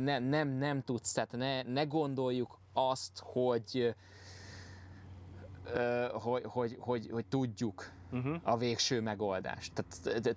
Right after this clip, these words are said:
Speaker 1: álljunk ki az igazunkért, de ne gondoljuk azt, hogy, hogy mi itt az út végére értünk.
Speaker 2: Mhm.
Speaker 1: Bár, bármilyen szempontból is.
Speaker 2: Hát ez így, így igaz.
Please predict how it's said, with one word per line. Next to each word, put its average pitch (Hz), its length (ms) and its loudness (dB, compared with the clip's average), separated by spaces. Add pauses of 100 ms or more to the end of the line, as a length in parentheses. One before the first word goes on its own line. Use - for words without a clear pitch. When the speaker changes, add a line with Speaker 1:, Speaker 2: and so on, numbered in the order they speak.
(240)
Speaker 1:
álljunk 151 400 2
ki 127 240 0
az 120 220 2
igazunkért, 123 600 0
de 117 100 0
ne 123 100 0
gondoljuk 110 580 0
azt, 101 220 0
hogy, 101 300 0
hogy 101 140 -2
mi 101 100 0
itt 98 140 -4
az 95 100 0
út 98 160 0
végére 98 420 0
értünk. 95 460 -4 (300)
Speaker 2:
Mhm. 196 100 2
Speaker 1:
Bár, 104 240 4
bármilyen 98 360 2
szempontból 95 680 -2
is. - 240 -4 (1900)
Speaker 2:
Hát - 140 -4
ez 185 100 2
így, 156 180 2 (440)
így 147 160 4
igaz. 123 300 4